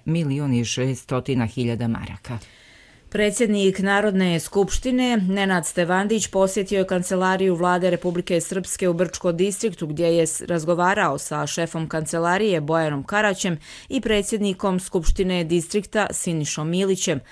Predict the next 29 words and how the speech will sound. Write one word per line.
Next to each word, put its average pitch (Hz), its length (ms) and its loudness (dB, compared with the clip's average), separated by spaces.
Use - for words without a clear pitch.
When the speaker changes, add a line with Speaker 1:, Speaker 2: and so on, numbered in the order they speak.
Speaker 2:
Predsjednik 175 460 0
parlamenta 190 520 0
naglasio 202 560 0
je 208 60 0
da 170 80 0
je 160 60 2
Republika 170 480 -2
Srpska 196 500 -4
faktor 175 460 -2
zajedničkog 160 600 -2
vlasništva 156 600 -2
u 156 60 0
Brčko 151 360 -2
distriktu 190 640 -2
zajedno 160 420 0
sa 196 160 -6
federacijom 196 720 0
i 240 120 0
to 226 180 2
je, 202 80 4
kako 175 280 -2
kaže, 185 420 2
jedino 175 400 2
ispravno 156 440 -4
posmatranje 175 800 -2
radi 185 220 0
mira 165 340 0
i 196 80 -6
suživota. 151 640 -4